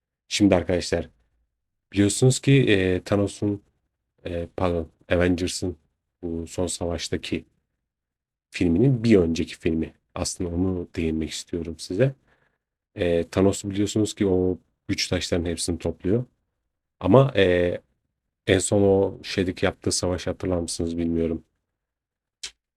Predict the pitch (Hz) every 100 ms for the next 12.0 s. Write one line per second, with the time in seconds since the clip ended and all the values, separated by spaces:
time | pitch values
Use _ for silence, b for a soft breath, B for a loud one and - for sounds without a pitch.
0 | _ _ _ _ _ _ _ _ _ _
1 | _ _ _ - - 107 95 - - 90
2 | - 90 82 85 90 90 85 82 - _
3 | _ _ _ _ _ _ _ _ 95 85
4 | - 90 - - 104 - - _ _ _
5 | 92 104 113 - _ 92 92 87 87 87
6 | 80 - _ _ _ _ _ _ _ -
7 | 98 - 104 107 104 - 104 98 98 95
8 | - 95 - 98 98 - 92 82 85 85
9 | 85 92 - 95 - 92 87 87 82 87
10 | 92 85 _ _ _ _ _ - 82 -
11 | 90 - 98 92 90 156 120 92 82 82